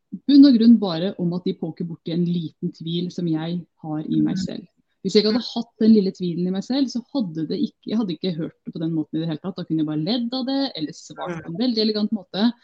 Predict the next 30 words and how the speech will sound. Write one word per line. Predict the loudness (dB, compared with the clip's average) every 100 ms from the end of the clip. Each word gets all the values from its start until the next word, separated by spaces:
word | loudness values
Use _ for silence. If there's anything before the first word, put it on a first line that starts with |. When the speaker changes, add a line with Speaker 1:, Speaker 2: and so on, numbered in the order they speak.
| _ 0
Speaker 1:
Men | 2
når | 2
jeg | 2
kjenner | -2 -4 -4
at |
nå | -4
blir | -4 -6
jeg | -4
trigget, | -6 0 0 0 _ _
så | -2
handler | 0 2
det | 0
om | -2
at | -2
du | 2 2 2 -4
driver | -6 -4 -4
nå | -4
og | -10
poker | -14 -14 _
på | -8
et | 0
litt | 4 4 2 _
sårt | -14 -8 -6 -6 -6
punkt | -6 -6
i | -6
meg. | -4 -4
Jeg | -4
har | -8 -12
tenkt | -12 -14 -14 4
tanken | 4 4 0